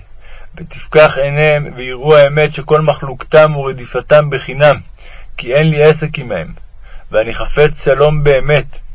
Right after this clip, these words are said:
אני שלום וכי אדבר הם על המלחמה. עזרני והושיעני מלא רחמים חפץ באמת, שמר נפשי והצילני, אל אבוש כי חסיתי בך. הצילני מאויבי אלוהי, ממתקוממי צגבני, הצילני מיד אויבי ומרודפי בגשמיות וברוחניות.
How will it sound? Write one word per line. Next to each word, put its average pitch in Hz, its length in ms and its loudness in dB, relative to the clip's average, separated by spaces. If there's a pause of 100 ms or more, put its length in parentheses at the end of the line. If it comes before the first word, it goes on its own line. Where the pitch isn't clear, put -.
(960)
אני 143 200 -2
שלום 151 320 6
וכי 151 160 4
אדבר 147 340 4
הם 151 120 2
על 147 100 6
המלחמה. 139 500 2 (1200)
עזרני 151 400 6
והושיעני 156 480 4
מלא 151 220 6
רחמים 147 440 4
חפץ 156 440 0
באמת, 143 640 2
שמר 135 320 0
נפשי 151 300 -2
והצילני, 147 600 2
אל 147 120 6
אבוש 147 260 0
כי - 120 -14
חסיתי 139 480 -10
בך. - 320 -10 (960)
הצילני 151 440 2
מאויבי 151 400 4
אלוהי, 156 360 8
ממתקוממי 147 680 0
צגבני, 147 680 0
הצילני 151 520 2
מיד 147 280 4
אויבי 135 440 2
ומרודפי 143 640 0
בגשמיות 147 640 -4
וברוחניות. 139 800 -4